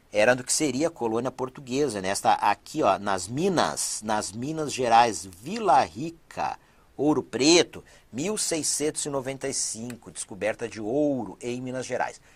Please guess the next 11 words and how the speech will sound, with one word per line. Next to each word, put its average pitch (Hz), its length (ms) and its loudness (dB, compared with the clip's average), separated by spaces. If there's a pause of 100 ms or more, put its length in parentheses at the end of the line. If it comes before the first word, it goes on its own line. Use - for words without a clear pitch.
(480)
De 247 160 -2
modo 202 540 10
que, 196 360 6 (520)
o - 60 -20
que 220 200 -4
que 220 160 -6
vai 180 300 8
ocorrer, 127 580 0
pessoal? 90 380 -8
No 254 260 2
ano 180 380 8